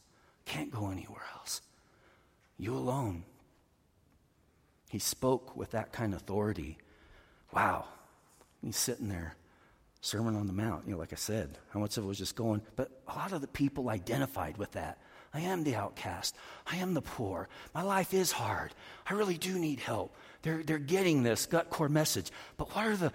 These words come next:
religious leaders? They're, they're wealthy, they're elite, they're respected.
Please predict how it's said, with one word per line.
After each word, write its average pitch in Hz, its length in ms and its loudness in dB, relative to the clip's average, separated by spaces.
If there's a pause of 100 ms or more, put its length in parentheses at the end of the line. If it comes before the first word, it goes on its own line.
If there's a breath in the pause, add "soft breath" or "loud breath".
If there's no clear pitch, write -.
(140 loud breath)
religious 151 520 6
leaders? 110 500 2 (460 loud breath)
They're, 139 200 4 (180)
they're 139 160 4
wealthy, 135 540 6
they're 123 180 4
elite, 139 420 2
they're 123 160 4
respected. 123 720 0